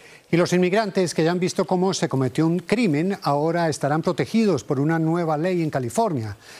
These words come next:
La ley, promulgada por el gobernador Gavin Newsom,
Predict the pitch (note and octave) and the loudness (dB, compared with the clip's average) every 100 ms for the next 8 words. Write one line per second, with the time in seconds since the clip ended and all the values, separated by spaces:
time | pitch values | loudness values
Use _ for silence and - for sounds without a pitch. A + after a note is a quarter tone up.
0 | - C3+ C3+ F#3 G3+ G3 F3+ C3 A#2+ B2 | -6 -2 0 2 0 -2 -2 -2 -2 -2
1 | E3 D#3 E3+ C#3+ C3 B2 A#2+ D3 D3 D#3 | 0 0 0 0 0 -2 0 0 0 0
2 | D3+ C#3 C#3 B2+ F#3+ F#3+ D#3 D3+ | 0 -2 0 0 0 0 0 -2